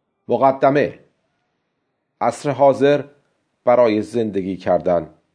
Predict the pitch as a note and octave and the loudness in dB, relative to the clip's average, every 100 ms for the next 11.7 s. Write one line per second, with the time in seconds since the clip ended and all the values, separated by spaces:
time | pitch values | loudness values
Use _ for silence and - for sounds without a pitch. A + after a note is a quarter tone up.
0 | _ A#2+ F2+ E2 D#2+ D2+ - E2+ C#2+ D2+ | _ -4 -2 0 -2 -6 -4 -4 -2 -4
1 | C#2+ D2 C2+ C2+ - _ _ _ _ _ | -4 -6 -12 -16 -20 _ _ _ _ _
2 | _ _ _ _ _ _ _ D#2 C2+ F2 | _ _ _ _ _ _ _ -6 -4 -8
3 | F2+ E2 - F#2+ G2+ G#2 G#2+ A2 G#2+ _ | -8 -10 -6 -2 0 -2 -4 -6 -10 _
4 | _ _ _ - - - D#3 A#2 A#2+ A2+ | _ _ _ -4 -4 -2 -6 -6 -4 -4
5 | - _ _ _ _ B2 A2+ A2 G#2+ A2+ | -6 _ _ _ _ -8 -6 -2 -2 2
6 | G#2+ - F#2 F#2 G#2+ F#2+ G2 F#2 A2+ G#2+ | 0 0 -2 -2 -4 -2 -2 -2 0 0
7 | F2 F2 F2+ D#2+ D#2 E2 F#2 F2 D#2 _ | 0 -6 -8 -6 -6 -6 -8 -8 -12 _
8 | _ _ _ _ B2 C3+ C3+ G#2+ F#2 A#2+ | _ _ _ _ -2 0 2 0 0 0
9 | G#2+ F2+ - G#2+ G2 G#2+ F#2+ F#2 G2+ F2+ | 2 -2 -4 -2 -2 -4 -6 -8 -10 -12
10 | - F#2+ A#2+ A2+ F2 D#2+ F2+ E2 D2+ - | -4 -2 -2 -6 -10 -6 -2 -2 -2 -10
11 | _ _ F2 D#2+ F2 E2+ | _ _ -16 -12 -8 -8